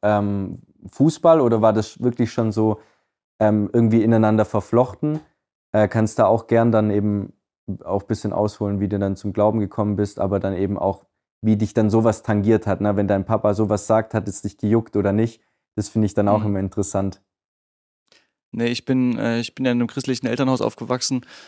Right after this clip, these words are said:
Speaker 2: also bin, ähm, schon als Kind zur Kirche gegangen, zur Kinderstunde, hab alles mitgenommen, Kinderchor.
Speaker 1: Mhm.
Speaker 2: Äh, von daher, ähm, ja, hab ich diesen Segen schon als kleines Kind erfahren dürfen und,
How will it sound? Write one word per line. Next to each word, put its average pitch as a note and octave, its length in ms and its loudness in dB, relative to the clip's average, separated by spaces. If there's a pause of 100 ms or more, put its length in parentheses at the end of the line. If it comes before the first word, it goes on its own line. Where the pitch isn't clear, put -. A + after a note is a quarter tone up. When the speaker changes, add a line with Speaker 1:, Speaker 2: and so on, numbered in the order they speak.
(140)
Speaker 2:
also A2+ 300 -2
bin, A2 360 -2
ähm, G#2 400 -4 (560)
schon - 220 -4
als G2+ 160 -2
Kind B2 240 0
zur - 120 -8
Kirche B2+ 320 2
gegangen, A#2 200 0
zur A2+ 120 -8
Kinderstunde, A#2+ 520 -2
hab G#2+ 80 -2
alles A2+ 240 -4
mitgenommen, A2 480 -6 (140)
Kinderchor. A2 560 0 (480)
Speaker 1:
Mhm. - 80 -2
Speaker 2:
Äh, G#2 360 2 (1300)
von - 260 -6
daher, A2+ 640 4
ähm, G#2 500 -4 (220)
ja, A2 160 0
hab A#2 100 2
ich A#2 120 -6
diesen A2+ 240 -2
Segen A#2 260 2
schon A2 260 -4
als G#2 120 -2
kleines A2+ 260 0
Kind A#2+ 160 -2
erfahren A2 400 0
dürfen A2 340 0
und, G2+ 440 -6